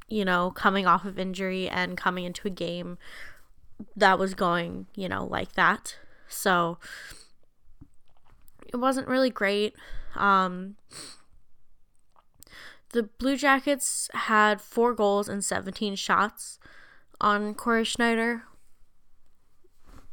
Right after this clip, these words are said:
which, you know, it's too many within such a short period of time and such a short,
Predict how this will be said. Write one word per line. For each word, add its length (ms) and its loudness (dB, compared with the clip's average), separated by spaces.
which, 600 -2
you 160 -2
know, 380 0
it's 340 -2
too 260 -2
many 420 -2
within 400 2
such 220 -4
a 60 -8
short 360 -2
period 540 -2
of 120 -4
time 420 2
and 120 -8
such 220 -6
a 40 -10
short, 460 -4